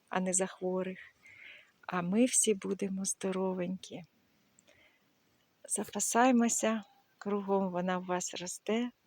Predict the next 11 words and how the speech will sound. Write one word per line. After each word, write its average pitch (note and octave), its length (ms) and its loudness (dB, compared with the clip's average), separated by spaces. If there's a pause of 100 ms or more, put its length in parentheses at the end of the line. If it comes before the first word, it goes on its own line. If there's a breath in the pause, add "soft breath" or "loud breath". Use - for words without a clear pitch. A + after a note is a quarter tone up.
(640 soft breath)
Хай G3+ 200 2
буде G#3 300 2
в G#3+ 100 -4
кожному G3 480 -2
домі G#3 400 0
здоров'я, G3+ 680 0
щастя G3+ 720 0 (1500)
і, - 80 -12 (180)
і G3+ 240 -2 (1120)
милість G#3 480 4
Божа. F#3 420 2